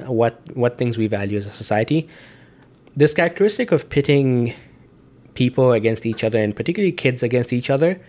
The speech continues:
that really stays with you for a long time.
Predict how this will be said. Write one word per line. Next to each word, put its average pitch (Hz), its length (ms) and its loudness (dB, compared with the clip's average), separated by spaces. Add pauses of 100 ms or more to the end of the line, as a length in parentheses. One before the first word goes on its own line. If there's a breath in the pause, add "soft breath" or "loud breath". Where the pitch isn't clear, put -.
(1400 soft breath)
that 185 260 0
really 285 200 0
stays 165 340 0
with 143 160 -2
you 101 60 -4
for - 140 -12
a 90 40 -8
long 87 180 -10
time. - 240 -12